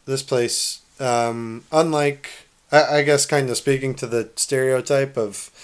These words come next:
of Cancun or Cabo or, or something like that, um, th-, th-, you can't drink alcohol in the streets here,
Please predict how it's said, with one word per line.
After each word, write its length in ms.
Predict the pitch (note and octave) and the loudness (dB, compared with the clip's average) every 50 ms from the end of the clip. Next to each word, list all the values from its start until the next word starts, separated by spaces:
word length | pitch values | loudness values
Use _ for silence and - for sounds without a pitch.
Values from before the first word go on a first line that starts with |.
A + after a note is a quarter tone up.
| - - - - _ - | -20 -20 -20 -20 _ -2
of 200 | A#2+ A2+ - - | -2 -2 -2 -2
Cancun 540 | B2+ A2+ G#2 G2+ - A#2 A2+ G#2+ G#2 G2 G2+ | -2 -2 -2 -2 -4 -2 -2 -2 -2 -4 -6
or 100 | G#2 G2+ | -8 -6
Cabo 500 | - A#2 A2 G2+ G2+ G2+ G2+ G2 G2 G2 F#2+ | -4 -4 -2 -2 -2 -4 -4 -4 -4 -4 -6
or, 220 | F#2+ F#2 G2+ - - _ _ - | -6 -8 -8 -12 -14 _ _ -8
or 160 | A#2 G#2 F#2+ | -8 -6 -6
something 360 | - B2+ A#2+ A2 A2 A2 G#2 | -4 -6 -6 -4 -4 -4 -4
like 200 | G#2 G2+ G2+ - | -4 -6 -8 -6
that, 280 | - A2+ A2 G#2+ G#2 - - - - - - - - - - _ _ _ | -2 -2 -2 -2 -4 -8 -14 -20 -20 -20 -20 -20 -20 -20 -20 _ _ _
um, 640 | A2+ G2+ F#2+ F#2+ F#2+ F#2+ F#2+ F#2+ F#2+ F#2+ F#2+ G2+ - - _ _ _ _ _ _ _ _ _ _ _ _ _ - _ _ - | -10 -8 -6 -4 -4 -4 -4 -6 -8 -10 -12 -12 -14 -18 _ _ _ _ _ _ _ _ _ _ _ _ _ -20 _ _ -18
th-, 200 | C3+ B2+ B2+ C3 - - - | -14 -14 -14 -14 -16 -18 -18
th-, 180 | C#3 A#2 G#2+ G#2+ - - | -16 -16 -16 -18 -18 -12
you 200 | B2+ A#2+ A#2 G#2+ | -4 -4 -4 -2
can't 300 | - - B2 B2 C3 C3 | -2 -2 -4 -4 -4 -6
drink 420 | - B2+ B2+ B2+ B2 A#2 - - - - | -6 -4 -4 -4 -4 -6 -10 -14 -14 -12
alcohol 440 | A#2 A#2 A2+ - B2 A#2+ B2 A#2 A2+ | -10 -10 -8 -4 0 2 2 2 2
in 100 | A2 A2 G#2+ | 0 -4 -6
the 80 | F#2+ | -4
streets 420 | - - - D#3 D#3+ E3 D#3+ - - | -4 -2 0 0 0 0 0 -2 0
here, 420 | D#3+ D3+ D3+ D3+ D3+ D#3 D3+ - | 2 2 4 4 2 0 -2 -10